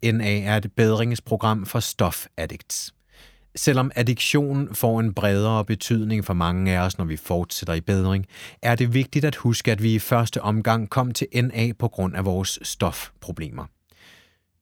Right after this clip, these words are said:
Hvis nye medlemmer skal føle, at de hører til i N A, har de brug for at høre noget, de kan identificere sig med. De finder denne identifikation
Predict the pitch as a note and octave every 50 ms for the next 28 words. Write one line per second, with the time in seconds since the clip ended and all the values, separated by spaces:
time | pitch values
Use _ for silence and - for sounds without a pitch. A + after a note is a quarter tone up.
0 | _ - G#2+ A#2+ A2 - B2 A#2 A2+ A2+ B2 C#3 D3+ C#3+ B2+ B2 B2 B2 A#2+ B2
1 | A#2 - - B2 - - - G2+ F#2 F#2 F#2 F#2+ G#2 - - - G2+ - - F2+
2 | D#2 F2 D#2+ D#2 - - - G2+ F2+ F#2 F#2 F2 - - F2+ F2 F#2 F2 G2+ A2
3 | G#2+ G2+ G2+ _ _ - - - - - - B2+ B2+ C3 B2+ - C3 D3 D#3 D3
4 | A#2 - - C3+ C3+ C3 A2+ G2 A2+ G#2+ G#2+ A2+ A#2 A2+ G#2 F2 E2+ F2 F2+ -
5 | - G2+ - G#2+ G#2 - - A2 - - G#2 G2 - A#2+ G2+ - A2+ - - -
6 | G#2+ - - - - E2 D#2 D#2+ D2+ D2 - _ _ _ _ _ - - - _
7 | _ _ _ _ _ _ _ - C3 A#2 - C3 B2 A2+ A2+ G#2 - G#2+ G2 F#2+
8 | G#2 A2 G#2+ G2+ A2 F#2+ E2+ F2+ F2 - F#2 E2+ E2+ - - A2+ G2+ F#2+ F#2+ F#2